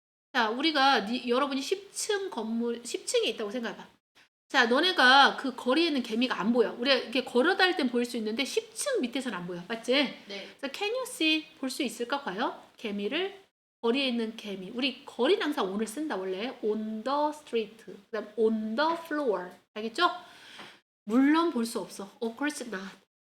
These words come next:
Speaker 1: 하지만 독수리들은 볼 수 있대. 얘네들은 십 층에서 밑에는 개미가 보인대. 알겠죠? 이글스는 볼 수 있어. Can.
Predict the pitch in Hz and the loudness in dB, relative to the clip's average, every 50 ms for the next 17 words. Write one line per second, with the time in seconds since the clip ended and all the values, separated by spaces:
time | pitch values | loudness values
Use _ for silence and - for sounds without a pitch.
0 | _ _ _ _ _ _ - 381 392 392 403 392 415 440 466 480 - - - - | _ _ _ _ _ _ 2 2 4 4 4 4 4 4 4 2 -2 -12 -16 -10
1 | - 294 262 - - - 381 381 381 349 359 330 302 - 233 226 - 233 202 202 | -6 -6 -6 -4 -2 0 2 2 2 2 0 -2 -4 -4 -4 -6 -6 -8 -10 -10
2 | - - 214 220 214 - - _ _ _ _ _ - 240 254 302 302 302 302 320 | -8 -8 -8 -8 -8 -12 -20 _ _ _ _ _ 0 2 2 2 2 0 0 -2
3 | 311 302 - 403 - - - - - 403 381 349 311 302 - 294 226 226 233 - | -2 0 -2 -4 -4 -6 -8 -4 -2 -2 0 0 -2 -2 -2 -4 -4 -6 -6 -4
4 | 302 269 254 233 233 - - 220 226 247 254 240 - - 190 185 185 175 - 180 | -4 -2 -2 -4 -6 -8 -6 -4 -2 -2 -2 -4 -4 -6 -8 -8 -10 -12 -16 -18
5 | - _ _ _ _ _ - - 220 226 226 233 226 - 214 185 180 - - _ | -20 _ _ _ _ _ -14 -8 -6 -4 -4 -4 -6 -6 -6 -6 -8 -10 -16 _
6 | _ _ _ _ _ - 220 - - 269 285 269 339 339 339 339 277 233 226 214 | _ _ _ _ _ -14 -12 -4 -2 -2 0 2 2 2 2 0 -2 -4 -4 -4
7 | 202 208 220 196 - 202 175 175 - - 202 - _ _ - 220 214 240 294 | -4 -6 -8 -8 -8 -10 -10 -10 -12 -16 -18 -18 _ _ -8 -6 -4 -4 -4